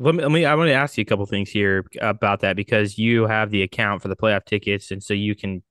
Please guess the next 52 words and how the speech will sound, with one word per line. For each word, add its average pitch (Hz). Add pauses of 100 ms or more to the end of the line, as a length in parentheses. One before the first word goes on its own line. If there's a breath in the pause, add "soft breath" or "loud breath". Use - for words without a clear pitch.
tell 139
people, 101
'cause 95
people 202
are 165
speculating. 110
This 143
is 165
something 180
that's 120
going 120
online 107
right 110
now 123 (440 loud breath)
about 113
what 131
that, 110 (100)
that, 110
uh, 104
secondary 117
market 107
cost 104
is 113
going 120
to 117
be. 123 (340 soft breath)
Uh, 101 (220)
I've 107
seen 131
projections 113
in 104
lower 107
level 101
as 98
up 104 (240)
high, 101
if 95
it's -
the 95
Warriors, 101
to -
fifteen 104
hundred 95
a -
seat. 110
You 117
know, 95
we'll 101
see -
what 87
happens, 104
Ryan. 107